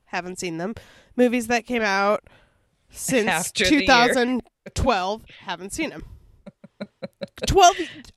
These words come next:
Speaker 1: and during those twelve years, I've seen some movies.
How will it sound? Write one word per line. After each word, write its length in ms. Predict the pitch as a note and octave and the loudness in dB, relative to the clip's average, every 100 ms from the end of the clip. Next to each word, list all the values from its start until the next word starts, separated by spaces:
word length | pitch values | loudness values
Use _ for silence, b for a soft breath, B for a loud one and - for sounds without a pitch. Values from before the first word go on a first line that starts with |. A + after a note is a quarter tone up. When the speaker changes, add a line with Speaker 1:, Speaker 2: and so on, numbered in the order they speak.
| - | -10
Speaker 1:
and 240 | C#4+ D4 A#3 | -4 -2 -2
during 260 | D4 F#4 | -2 -2
those 160 | E4+ E4 | -4 -6
twelve 240 | - D4+ | -4 -4
years, 260 | D4+ D#4 C4+ | -4 -6 -8
I've 220 | A3+ B3+ | -10 -10
seen 300 | - C#4 C#4+ | -10 -10 -10
some 380 | - - A3 G#3 | -12 -10 -8 -6
movies. 560 | F#3 E3 D#2+ - - | -8 -10 -14 -16 -20